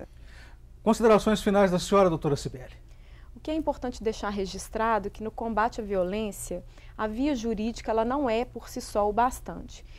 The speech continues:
Speaker 2: Então, o que se precisa ter como consciência é essa intensificação das medidas integradas de não só do empoderamento da mulher, mas a, a, é, paralelamente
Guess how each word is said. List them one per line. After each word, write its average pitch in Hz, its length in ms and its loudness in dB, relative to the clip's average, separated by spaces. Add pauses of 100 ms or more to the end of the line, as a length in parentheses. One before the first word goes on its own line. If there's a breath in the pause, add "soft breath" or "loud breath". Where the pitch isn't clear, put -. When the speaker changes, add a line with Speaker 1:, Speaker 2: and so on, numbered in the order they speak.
(220 soft breath)
Speaker 2:
Então, 294 300 2
o 240 80 -2
que - 120 -16
se - 140 -12
precisa 269 560 -2
ter 233 320 -2
como 220 180 -4
consciência 226 760 -4
é 220 40 0
essa 240 220 -2
intensificação 247 1120 -2
das 233 160 0
medidas 226 460 -4
integradas 220 840 0 (360 loud breath)
de 214 140 -2
não 320 220 4
só 254 380 6
do 233 140 4
empoderamento 208 680 0
da 196 100 -4
mulher, 190 500 0
mas 247 340 -4 (160)
a, 220 140 4
a, 214 300 4 (120)
é, 180 560 -2 (420 soft breath)
paralelamente 247 920 4